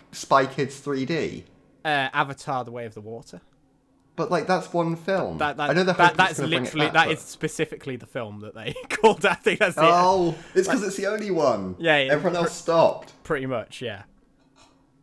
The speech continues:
Speaker 2: Um, but yeah, there's, there's that, and then, um, you can, uh, use it as a monitor for your Mac,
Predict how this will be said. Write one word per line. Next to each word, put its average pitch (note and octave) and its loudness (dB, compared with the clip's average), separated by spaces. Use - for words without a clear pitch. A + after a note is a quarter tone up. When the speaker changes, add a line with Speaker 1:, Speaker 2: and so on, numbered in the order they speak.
Speaker 2:
Um, C#3 -4
but F#3 2
yeah, F3+ 4
there's, C#3+ 0
there's E3+ 0
that, D3 2
and D3 -6
then, C#3 -2
um, B2+ 0
you C#3+ -8
can, B2+ 0
uh, A#2 -8
use D3+ -6
it D3 -2
as B2+ -2
a B2 -12
monitor C3+ -6
for - -16
your A#2+ -10
Mac, A2+ -10